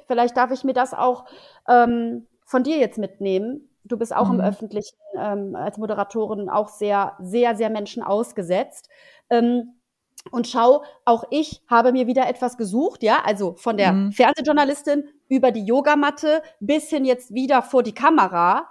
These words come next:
Speaker 1: Das heißt, ich setze mich dem jetzt ja auch wieder aus. Aber
Speaker 2: Mhm.
Speaker 1: jetzt bin ich vierzig. Jetzt bin ich nicht mehr zwanzig.
Speaker 2: Genau,
Speaker 1: Und ich
Speaker 2: das ist
Speaker 1: hab
Speaker 2: das,
Speaker 1: ein
Speaker 2: was ich
Speaker 1: anderes
Speaker 2: meinte, ne?
Speaker 1: Standing. Ja,
Speaker 2: Ja.
Speaker 1: genau, ich hab ein
Speaker 2: Genau, man
Speaker 1: anderes
Speaker 2: ist
Speaker 1: Standing.
Speaker 2: einfach erwachsener.
Speaker 1: Ja, man ist erwachsener,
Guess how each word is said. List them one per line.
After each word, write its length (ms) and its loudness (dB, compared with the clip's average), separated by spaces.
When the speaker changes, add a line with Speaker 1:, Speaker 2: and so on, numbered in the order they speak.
Speaker 1:
Das 180 -2
heißt, 220 0
ich 120 -10
setze 320 -2
mich 160 -4
dem 140 -2
jetzt 240 -2
ja 180 -2
auch 440 2
wieder 480 0
aus. 460 4
Aber 540 6
Speaker 2:
Mhm. 60 -6
Speaker 1:
jetzt 220 0
bin 100 -2
ich 140 -6
vierzig. 720 -4
Jetzt 240 0
bin 140 2
ich 120 -2
nicht 140 -6
mehr 200 -2
zwanzig. 840 2
Speaker 2:
Genau, 220 2
Speaker 1:
Und 100 0
ich 0 -
Speaker 2:
das 60 0
ist 80 4
Speaker 1:
hab 0 -
Speaker 2:
das, 140 0
Speaker 1:
ein 20 2
Speaker 2:
was 100 -2
ich 80 -6
Speaker 1:
anderes 60 0
Speaker 2:
meinte, 280 0
ne? 60 6
Speaker 1:
Standing. 360 0
Ja, 280 4
Speaker 2:
Ja. 140 0
Speaker 1:
genau, 220 4
ich 160 -4
hab 120 -2
ein 100 4
Speaker 2:
Genau, 140 0
man 80 -2
Speaker 1:
anderes 120 0
Speaker 2:
ist 100 -2
Speaker 1:
Standing. 280 4
Speaker 2:
einfach 200 -4
erwachsener. 560 2
Speaker 1:
Ja, 60 -20
man 180 4
ist 80 -2
erwachsener, 640 -4